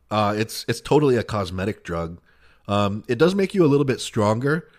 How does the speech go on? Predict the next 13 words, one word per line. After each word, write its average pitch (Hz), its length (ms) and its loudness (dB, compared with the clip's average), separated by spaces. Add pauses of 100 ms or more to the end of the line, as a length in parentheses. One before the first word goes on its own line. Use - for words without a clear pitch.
(320)
because 110 320 0
it 107 160 -6
makes, 120 380 -2
uh, 92 300 0
it, - 260 -6 (260)
like, 113 320 -2
uh, 90 280 -2 (540)
like, 110 120 -10
the 113 60 -6
same 151 200 0
as 120 80 -2
Proviron, 101 560 -2 (400)
it 104 360 -4